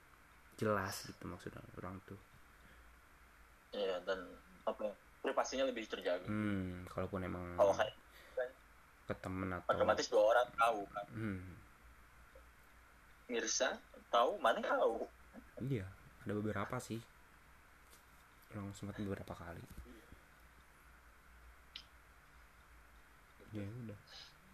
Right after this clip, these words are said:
Speaker 1: Adakah
Speaker 2: Mungkin
Speaker 1: yang
Speaker 2: kalau, kalau intinya sih, eh, itu kan problem awal kita bikin kayak gini tuh untuk meluruskan orang-orang yang berpikiran kalau maneh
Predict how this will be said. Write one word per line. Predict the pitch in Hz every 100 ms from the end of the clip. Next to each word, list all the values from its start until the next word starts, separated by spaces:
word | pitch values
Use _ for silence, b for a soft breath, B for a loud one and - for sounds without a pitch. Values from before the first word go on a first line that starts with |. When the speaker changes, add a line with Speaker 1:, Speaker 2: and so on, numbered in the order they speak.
| - - - - - - - - - - - - -
Speaker 1:
Adakah | 113 107 - 104
Speaker 2:
Mungkin | 107
Speaker 1:
yang | 98
Speaker 2:
kalau, | 104 104
kalau | - 98 104 127
intinya | 120 117 117 127
sih, | - 143 - 214 - - - - - - - - - - - - - - - - 107
eh, | 101 98 95 92 95 92 92 92 - -
itu | -
kan | 143
problem | 139 110 104 107 104 - - - - - -
awal | - 107 107 104 104
kita | 110 98
bikin | 101 - 98 95
kayak | - 98 92
gini | 98 98 -
tuh | - - - - - - - - - -
untuk | 95 104
meluruskan | 104 95 - - 101
orang-orang | 95 95 95 98
yang |
berpikiran | 98 - 104 104 101 98 - - - - - - - - - - - -
kalau | - 90 87 87 87 87 87 87 - 87 -
maneh | 92 -